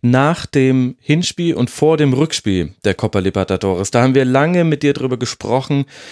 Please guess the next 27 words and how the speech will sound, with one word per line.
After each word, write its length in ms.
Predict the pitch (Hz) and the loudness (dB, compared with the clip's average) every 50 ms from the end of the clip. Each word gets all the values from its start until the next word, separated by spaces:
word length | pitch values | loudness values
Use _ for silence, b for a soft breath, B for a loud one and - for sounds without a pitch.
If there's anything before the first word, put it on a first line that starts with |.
| B B B B B B B - | B B B B B B B -2
was 140 | 117 120 - | -2 -2 0
bedeutet 460 | - 123 - 120 123 135 143 - 123 | 0 -2 0 2 2 2 0 -2 -4
dieses 260 | - 127 117 - 127 - | -4 -4 -2 -2 -2 -4
Spiel, 420 | - - - 131 131 131 131 113 | -4 -4 -2 0 2 2 2 2
was 200 | 104 117 - - | 2 0 0 -2
ist 120 | 127 - | -4 -2
zu 100 | - 131 | 0 0
erwarten. 680 | 123 113 98 110 110 120 135 - _ - 139 135 135 127 | 0 2 2 2 2 2 0 0 _ 0 0 0 0 0
Wir 160 | 113 120 110 117 | 0 0 2 2
hatten 280 | 135 - - 135 117 | 0 0 0 0 0
beide 320 | 113 113 123 151 151 151 131 | 2 2 2 2 2 2 2
dann 180 | 127 120 117 | 2 2 2
richtig 480 | 117 - - 160 - - - 156 - - | 2 0 0 -2 -2 -4 -6 -8 -4 -2
Bock, 240 | 151 165 175 - - | -2 -2 -2 -2 -6
du 140 | - 170 | -4 -2
schon 180 | 160 - 151 127 | 0 0 0 -2
vorher, 480 | - - 147 160 165 156 160 135 - - | 0 0 0 2 2 2 0 0 0 -2
ich 100 | 139 - | -2 0
dann 140 | 147 131 | 2 2
nach 220 | 123 127 135 151 - | 2 2 0 0 -2
der 100 | - 90 | -2 -2
Aufnahme. 440 | 110 147 - - 135 110 110 131 143 | -2 0 0 2 2 2 4 4 2
<laughs> 0 | |
Ich 160 | 127 - 127 | 2 0 0
war 120 | 131 127 - | 0 0 2
total 460 | 151 139 - - 160 143 156 165 165 | 0 0 0 2 2 2 2 2 2
gehypt. 420 | 156 139 123 127 143 165 - - | 0 0 0 0 0 -2 -4 -8